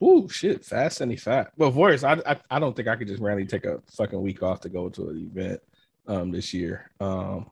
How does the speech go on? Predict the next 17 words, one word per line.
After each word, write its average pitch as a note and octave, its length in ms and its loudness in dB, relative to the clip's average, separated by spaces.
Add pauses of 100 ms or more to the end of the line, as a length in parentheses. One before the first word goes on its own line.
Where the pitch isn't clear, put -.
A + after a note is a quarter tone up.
(120)
but A2 460 4
I'm B2 100 2
really C#3 200 6
curious G2+ 500 -2
to F2 100 -4
how F2+ 160 -2
this F2+ 160 -4
shit F2+ 200 -8
is. - 340 -10
Like, - 220 -8
I A#2 60 -2
need A2 140 0
to F#2+ 60 -6
see F#2 140 -10
pictures - 360 -8
and F#2 100 -12
video. G2 440 -8